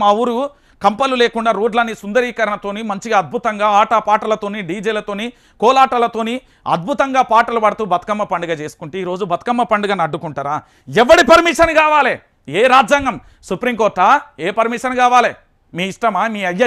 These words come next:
జాగిరా బతుకమ్మ ఆడమంటే? ఏ మంత్రులు ఏందో ఉయ్యాల, ఉయ్యాల, ఉయ్యాల అని మొగోడు కూడా ఎగిరెగిరి సింధులేసి ఆడతారు కదా, మొత్తం మొగోళ్ళు కూడా మొత్తం ఆడతారు కదా. ఏ నా తెలంగాణ ఆడబిడ్డలు ఆడద్దా బతుకమ్మ? బతుకమ్మ ఆడితే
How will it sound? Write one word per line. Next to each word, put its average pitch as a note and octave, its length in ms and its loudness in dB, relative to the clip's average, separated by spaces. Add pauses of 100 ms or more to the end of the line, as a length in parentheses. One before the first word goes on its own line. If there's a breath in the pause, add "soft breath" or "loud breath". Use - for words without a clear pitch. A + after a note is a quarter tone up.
(140)
జాగిరా G3+ 420 2
బతుకమ్మ G3 320 -4
ఆడమంటే? G3+ 360 0 (420)
ఏ F#3+ 180 2
మంత్రులు C4 320 0
ఏందో C4 160 0 (280 soft breath)
ఉయ్యాల, C4+ 340 4 (120)
ఉయ్యాల, B3+ 400 2
ఉయ్యాల B3+ 280 0
అని B3+ 140 -2
మొగోడు C4+ 300 2
కూడా C#4 180 2
ఎగిరెగిరి C4 420 0
సింధులేసి B3+ 440 -2
ఆడతారు B3 340 0
కదా, D#3 160 -4 (580)
మొత్తం G3 340 -4
మొగోళ్ళు C4+ 340 0
కూడా C#4+ 160 4
మొత్తం C4+ 200 -2 (120)
ఆడతారు A#3+ 340 0
కదా. A2 100 -14 (280)
ఏ A3 120 0
నా A#3+ 60 2 (100)
తెలంగాణ A#3 400 0
ఆడబిడ్డలు G#3 440 2
ఆడద్దా E3+ 280 0 (100)
బతుకమ్మ? C4 300 -2 (520)
బతుకమ్మ A3+ 380 -2
ఆడితే A3+ 160 -2